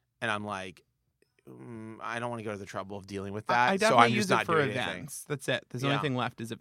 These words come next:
Speaker 2: events.
Speaker 1: Well, if, I don't go out, so it's easy for me to, eh, dismiss Facebook on that,
Speaker 2: I
Speaker 1: on
Speaker 2: mean,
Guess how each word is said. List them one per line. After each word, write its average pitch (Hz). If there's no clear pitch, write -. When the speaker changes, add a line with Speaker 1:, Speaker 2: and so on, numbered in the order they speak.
Speaker 2:
events. 92
Speaker 1:
Well, 143
if, 123
I 160
don't 196
go 143
out, 104
so 104
it's 104
easy 120
for -
me 104
to, 95
eh, 107
dismiss 104
Facebook 98
on 98
that, 92
Speaker 2:
I -
Speaker 1:
on 185
Speaker 2:
mean, 196